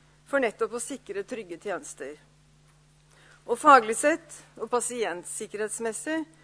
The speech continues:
er det vel ingen innvendinger, eh, til, eh, utvalgets anbefalinger. Men jeg kan imidlertid allikevel ikke fatte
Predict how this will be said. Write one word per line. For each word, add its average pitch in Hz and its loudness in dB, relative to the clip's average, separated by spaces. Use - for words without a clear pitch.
er 220 4
det 220 6
vel 226 8
ingen 240 0
innvendinger, 180 -4
eh, 220 -4
til, 196 -10
eh, 196 -6
utvalgets 170 -10
anbefalinger. 143 -12
Men 254 -2
jeg 269 -2
kan 254 0
imidlertid 220 -4
allikevel 240 -6
ikke 240 -10
fatte - 0